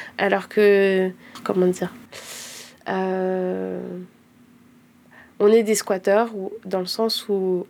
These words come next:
on squatte un lieu, on investit à un lieu, mais, euh, il y a une rigueur ici, euh, de protection des lieux. De... En fait, tout ça, c'est pour, j'ai l'impression, pour protéger le fait que les gens ils puissent faire leur art, quoi.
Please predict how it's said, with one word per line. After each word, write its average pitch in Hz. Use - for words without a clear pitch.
on 202
squatte 202
un 185
lieu, 196
on 185
investit 180
à 175
un 180
lieu, 208
mais, 202
euh, 185
il 196
y 202
a -
une 196
rigueur 262
ici, 262
euh, 196
de -
protection 208
des 190
lieux. 208
De... 185
En -
fait, 254
tout 247
ça, 269
c'est 262
pour, -
j'ai 196
l'impression, 190
pour -
protéger 240
le 202
fait 233
que 226
les 196
gens 202
ils 220
puissent -
faire 202
leur 180
art, 185
quoi. -